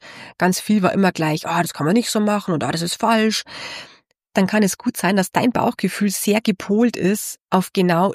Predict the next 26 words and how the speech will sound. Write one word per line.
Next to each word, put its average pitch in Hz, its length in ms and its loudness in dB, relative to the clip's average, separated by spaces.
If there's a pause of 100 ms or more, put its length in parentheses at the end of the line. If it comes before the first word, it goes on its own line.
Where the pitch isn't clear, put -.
(120)
diese 214 260 2
Grundsätze. 185 1040 -2 (720)
Und 190 200 2
dann 202 220 2
würde 220 100 4
ich 226 60 -2
das 190 140 0
Bauchgefühl 196 540 0
eher 196 200 0
hinterfragen. 165 840 -2 (500)
Also 175 180 2
da 170 180 2
ist 160 60 2
es 220 100 -2
immer 240 240 2
gut, 226 260 -2
noch 214 100 0
mal 190 380 2 (800)
in 185 180 2
die, 170 380 2
in 160 200 -2
die 165 100 0
eigene 170 200 0
Biografie 175 460 -4
zu - 160 -6
gucken. 240 440 -2